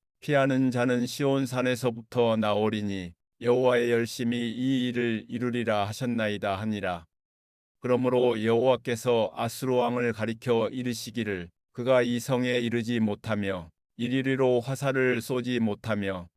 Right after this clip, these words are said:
방패를 성을 향하여 세우지 못하며 치려고 토성을 쌓지도 못하고 오던 길로 돌아가고 이 성에 이르지 못하리라 하셨으니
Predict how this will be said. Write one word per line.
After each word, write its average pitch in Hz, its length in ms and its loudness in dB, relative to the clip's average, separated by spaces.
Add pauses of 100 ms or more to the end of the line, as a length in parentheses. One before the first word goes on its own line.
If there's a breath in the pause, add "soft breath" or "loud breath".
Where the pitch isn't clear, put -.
(160)
방패를 120 640 0
성을 123 440 0
향하여 120 460 0
세우지 123 480 -2
못하며 98 640 -4 (240)
치려고 123 640 2
토성을 123 640 0
쌓지도 117 560 0
못하고 104 680 -2 (800)
오던 127 360 2
길로 127 400 2
돌아가고 107 800 2 (240)
이 123 200 2
성에 123 400 0
이르지 120 480 0
못하리라 110 720 0
하셨으니 104 720 -6